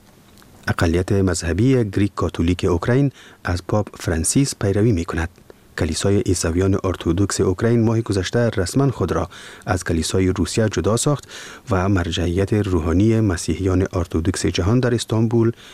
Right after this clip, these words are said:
این جدایی را تایید کرد. کلیسای روسیه یک بخش بزرگ عیسویت ارتدوکس در جهان پنداشته می‌شود. کلیسای رومن کاتولیک و کلیسای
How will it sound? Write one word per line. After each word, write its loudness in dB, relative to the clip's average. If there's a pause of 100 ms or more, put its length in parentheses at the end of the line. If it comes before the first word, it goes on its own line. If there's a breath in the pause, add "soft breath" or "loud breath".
(180 loud breath)
این 4
جدایی 0
را 0
تایید 0
کرد. -8 (680 loud breath)
کلیسای 4
روسیه 2
یک 2
بخش -2
بزرگ 2
عیسویت 0
ارتدوکس 0
در 0
جهان 2 (100)
پنداشته 0
می‌شود. -2 (580 loud breath)
کلیسای 4
رومن 2
کاتولیک -2 (160)
و 2 (380 loud breath)
کلیسای 0